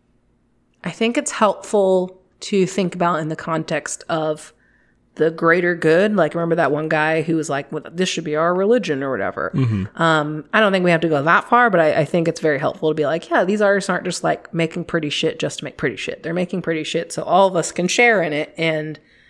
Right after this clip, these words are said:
Speaker 1: you know, think about how we're all, we're all in this together," to quote High School Musical.
Speaker 2: <laughs> Yeah.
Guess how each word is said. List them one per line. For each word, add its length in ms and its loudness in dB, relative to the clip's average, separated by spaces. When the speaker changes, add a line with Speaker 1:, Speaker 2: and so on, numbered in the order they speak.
Speaker 1:
you 100 0
know, 160 0
think 280 2
about 280 2
how 160 4
we're 180 2
all, 340 0
we're 80 -8
all 140 -6
in 60 -6
this 180 -8
together," 460 0
to 100 -18
quote 240 -2
High 120 -6
School 200 -10
Musical. 480 -10
Speaker 2:
<laughs> 1120 -2
Yeah. 320 4